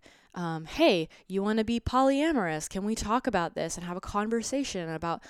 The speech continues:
what the logistics would be around this?" I don't know. I'm just giving an example. The list goes on and on and on and on and on. Like, even with your girlfriends, "Hey, I really feel like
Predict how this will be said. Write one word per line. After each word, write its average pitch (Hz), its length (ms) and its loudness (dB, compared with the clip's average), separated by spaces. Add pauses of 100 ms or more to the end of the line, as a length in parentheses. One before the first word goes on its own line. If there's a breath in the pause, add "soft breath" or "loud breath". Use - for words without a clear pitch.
(160 loud breath)
what 202 120 -4
the 220 80 2
logistics 247 720 2
would 180 120 -4
be 170 180 -2
around 156 240 -2
this?" 151 160 -8
I 185 140 -4
don't 160 140 -10
know. 147 80 -12
I'm - 100 -12
just - 160 -14
giving 156 260 -10
an 143 40 -14
example. - 480 -12 (520 loud breath)
The - 100 4
list 277 200 8
goes 302 160 6
on 208 220 2
and 196 120 0
on 180 140 2
and 170 120 -2
on 160 160 -2
and 156 100 -10
on 143 140 -10
and 143 120 -16
on. - 200 -14
Like, - 160 -10
even 240 200 2
with 247 120 4
your 233 80 0
girlfriends, 190 560 2 (400 loud breath)
"Hey, 294 400 2
I - 80 -2
really 226 280 4
feel 269 420 2
like 185 380 0